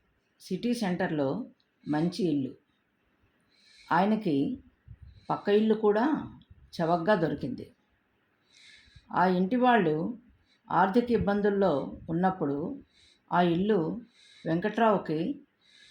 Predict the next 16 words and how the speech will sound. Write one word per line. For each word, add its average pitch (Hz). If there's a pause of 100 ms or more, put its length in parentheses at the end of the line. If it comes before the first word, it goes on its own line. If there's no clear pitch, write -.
తక్కువ 233
రేటుకి 226 (260)
అమ్మేసి 185 (500)
వాళ్ళు 175 (460)
ఎక్కడికో 185 (200)
వెళ్ళిపోయారు. 165 (1300)
ఆ 190
ఇల్లు 202 (320)
అద్దెకి 180 (280)
ఇచ్చిన 214
నాటి 185
నుండి 208 (480)
దాని 185
మీద 190 (500)
అద్దె 160
కూడా 214